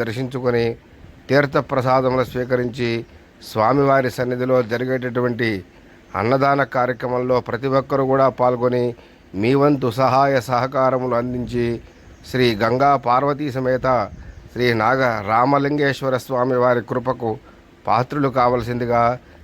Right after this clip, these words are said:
తెలియజేస్తూ ఉన్నాం. హర నమ పార్వతీపతయే, హర హర మహాదేవ. शंभो शंकर, पाहि मां, पाहि मां,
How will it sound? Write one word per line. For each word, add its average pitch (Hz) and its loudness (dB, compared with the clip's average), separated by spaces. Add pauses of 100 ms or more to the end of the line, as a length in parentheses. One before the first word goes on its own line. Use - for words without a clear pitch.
(200)
తెలియజేస్తూ 117 0 (120)
ఉన్నాం. 101 0 (360)
హర 104 -4
నమ 117 0 (180)
పార్వతీపతయే, 117 0 (200)
హర 110 -2 (100)
హర 123 2 (140)
మహాదేవ. 113 0 (580)
शंभो 117 0
शंकर, 110 -2 (760)
पाहि 113 2
मां, 123 2
पाहि 120 -2
मां, 117 0